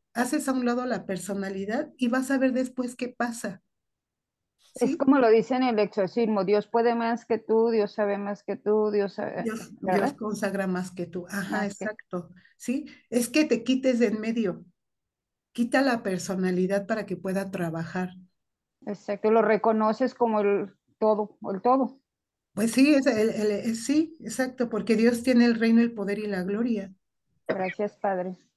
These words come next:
Speaker 1: ¿Sí?
Speaker 2: Gracias, Lupita.
Speaker 1: Te decían, "Yo soy el reino, yo soy el poder y yo soy la
Speaker 2: Yo soy la
Speaker 1: gloria".
Speaker 2: gloria, ajá.
Speaker 1: ¿Sí?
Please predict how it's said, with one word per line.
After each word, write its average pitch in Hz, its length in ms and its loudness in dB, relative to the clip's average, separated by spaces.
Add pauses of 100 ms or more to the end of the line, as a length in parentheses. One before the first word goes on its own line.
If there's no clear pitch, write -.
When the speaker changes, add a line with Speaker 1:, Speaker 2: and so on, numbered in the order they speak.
(160)
Speaker 1:
¿Sí? 202 240 2
Speaker 2:
Gracias, 214 120 2
Lupita. 190 440 -6 (140)
Speaker 1:
Te 240 100 4
decían, 233 380 6 (140)
"Yo 262 160 6
soy 269 260 2
el 240 160 6
reino, 247 320 2
yo 233 180 0
soy 247 200 -4
el 247 140 0
poder 214 360 -2
y 233 240 0
yo 269 200 4
soy 262 440 -2
la 240 120 -2
Speaker 2:
Yo 233 60 -4
soy 214 180 4
la 190 220 6
Speaker 1:
gloria". 180 120 0
Speaker 2:
gloria, 165 380 -2
ajá. 190 300 -12 (140)
Speaker 1:
¿Sí? 254 400 -6